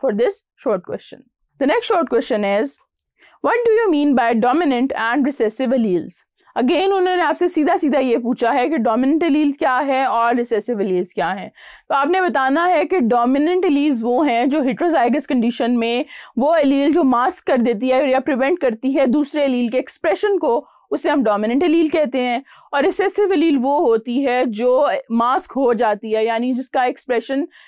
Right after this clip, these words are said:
नहीं होता, it is not expressed or it is suppressed by the dominant allele is called recessive allele। ये दोनों चीज़ें आप लिख दें तो that would be more than enough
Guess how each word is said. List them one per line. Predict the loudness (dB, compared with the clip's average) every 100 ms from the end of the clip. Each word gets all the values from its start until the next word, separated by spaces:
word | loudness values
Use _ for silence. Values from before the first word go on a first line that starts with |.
| _ -2
नहीं | 0 0
होता, | 0 0 0
it | 0
is | -2
not | -2 -2
expressed | -2 -6 -10 -4 -2 -2 -4 -4
or |
it | -2 -2
is | -4 -4
suppressed | -4 -2 -2 0
by | -2
the | 0
dominant | -2 -2 -4 -4 -4 -4
allele | -6 -4 -4 -8 _ _
is | -10 -6 -2
called | 0 0 -2 _ -6
recessive | -4 -2 -2 -2
allele। | -2 -4 -8 -10 _ -14 -4
ये | -2
दोनों | 0 0
चीज़ें | 0 -2 0
आप | -2 -2
लिख | -2 -2
दें | -2 -2
तो |
that | -2 0 -2
would | -4 -4
be | 0
more | 0 0
than | -2 -4
enough | -4